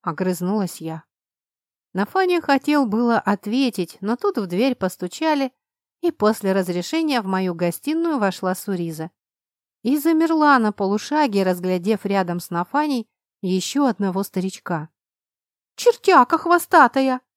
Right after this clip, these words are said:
взвизгнул последний и спрятался за меня.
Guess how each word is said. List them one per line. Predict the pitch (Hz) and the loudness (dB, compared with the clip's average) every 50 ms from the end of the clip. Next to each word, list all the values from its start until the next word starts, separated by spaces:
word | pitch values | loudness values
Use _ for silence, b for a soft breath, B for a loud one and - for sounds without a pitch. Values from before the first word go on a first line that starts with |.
| _ _ _ _ _ - | _ _ _ _ _ -8
взвизгнул | 240 226 208 202 202 202 247 320 294 269 269 254 240 202 | -4 -2 0 0 2 2 2 2 2 2 2 2 2 2
последний | - 180 170 180 - 226 269 330 370 370 339 311 262 220 | 0 0 -2 -2 -2 -2 0 2 2 4 4 4 4 2
и | |
спрятался | - - - 185 180 165 160 - - 214 247 - - - 349 359 370 359 349 320 | 0 -2 -2 0 2 2 2 2 0 0 0 0 -2 0 0 0 0 0 -2 -6
за | 254 233 202 180 196 202 | -8 -8 -6 -4 -4 -2
меня. | 220 254 294 330 349 392 403 403 | -2 -2 -2 -2 -4 -4 -6 -8